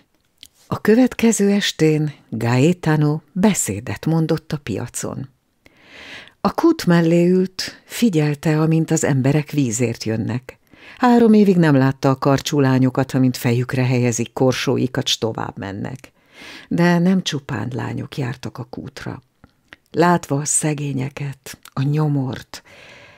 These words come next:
elhatározta, a jövőről beszél nekik.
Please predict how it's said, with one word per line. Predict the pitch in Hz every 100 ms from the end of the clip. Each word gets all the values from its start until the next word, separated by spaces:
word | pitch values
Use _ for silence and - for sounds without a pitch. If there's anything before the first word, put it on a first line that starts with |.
| _ _
elhatározta, | - 220 185 170 151 135 123 - - 107 117 - _ _ _ -
a | -
jövőről | 165 160 156 131 120 123 -
beszél | 107 - 127 104
nekik. | 92 - - - -